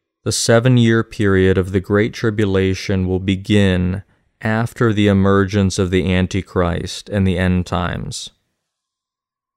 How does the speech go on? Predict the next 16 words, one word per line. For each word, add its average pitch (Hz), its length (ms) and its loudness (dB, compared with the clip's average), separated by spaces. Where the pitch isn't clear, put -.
Secondly, 107 840 -4
the - 120 -6
Antichrist 107 800 0
will 98 180 0
rule 113 360 2
over 104 280 4
the 95 120 0
world 95 680 2
during 98 360 2
the 92 80 -2
seven-year 98 800 2
period 92 560 -2
of 92 140 -4
the 101 60 2
Great 104 340 0
Tribulation. 98 1000 -2